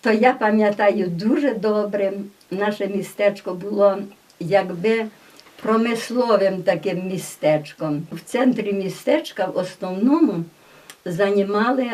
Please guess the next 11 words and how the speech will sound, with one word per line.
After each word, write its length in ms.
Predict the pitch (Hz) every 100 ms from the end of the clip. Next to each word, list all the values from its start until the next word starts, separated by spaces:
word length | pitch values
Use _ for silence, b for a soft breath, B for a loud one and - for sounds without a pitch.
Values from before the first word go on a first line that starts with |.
| -
євреї. 920 | 196 214 208 175 160 143 135 135 151 165 _ _ B B B
І 120 | 196 175 - _
в 60 | 196
основному 680 | 190 190 190 196 220 285 247
це 180 | 220 202
все 300 | - 262 254
було 300 | 220 208 208
промислові, 1080 | 196 190 185 175 196 220 240 226 220 196 -
промислові 680 | 190 185 185 175 196 202 180
були 280 | 165 175 175
магазини, 920 | 165 165 156 151 170 214 247 233 214